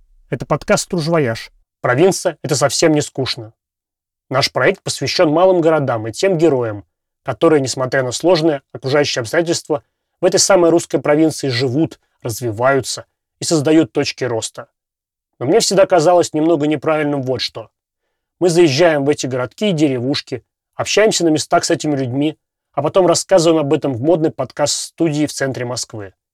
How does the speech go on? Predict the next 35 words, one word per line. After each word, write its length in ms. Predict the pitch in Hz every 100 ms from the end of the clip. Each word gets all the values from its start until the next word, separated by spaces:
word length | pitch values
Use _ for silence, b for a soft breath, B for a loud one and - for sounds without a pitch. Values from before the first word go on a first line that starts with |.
| _ _ _ _ _ _ _
И 40 |
получается 560 | - 151 - 247 233 190
это 100 | 160
довольно 400 | 139 143 170 151
фальшиво. 640 | - 139 - 127 107 98 _ _ _ _ _ _
Да 80 | 123
даже 200 | 180 185
если 180 | 170 165
получается 720 | 151 147 143 180 165 - 131
затащить 360 | 143 - 165
сюда 300 | - 143 135
самих 320 | - 135 165
героев, 500 | 135 131 117 107 - _ _ _ _
они, 340 | 123 165 202 _ _ -
подобно 440 | 131 156 143 135
Антею 460 | 120 113 175 160 - _ _ _ _ _ -
из 120 | 123
мифов 260 | 175 151
Древней 300 | 131 151 147
Греции, 560 | 139 143 139 - 123 107 _ _ _
только 280 | 165 151 156
оторвавшись 500 | 135 135 143 - -
от 80 |
родной 260 | 156 147 156
земли, 440 | 131 151 156 208
теряют 480 | 190 - 147 190 190
всю 180 | - 220
свою 280 | 196 196 185
силу 360 | - 160 135
и 40 | 117
звучат 340 | 135 123 185
уже 140 | 151 156
не 80 |
так 180 | 143 160
убедительно. 680 | 135 139 131 107 104 98